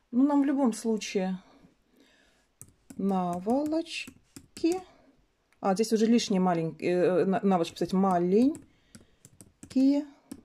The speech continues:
За-, ага, нас уже поняли.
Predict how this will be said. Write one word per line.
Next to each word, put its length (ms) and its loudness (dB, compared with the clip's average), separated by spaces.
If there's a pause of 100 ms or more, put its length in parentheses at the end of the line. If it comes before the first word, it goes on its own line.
(400)
За-, 340 0 (920)
ага, 220 2
нас 220 2
уже 160 2
поняли. 600 -4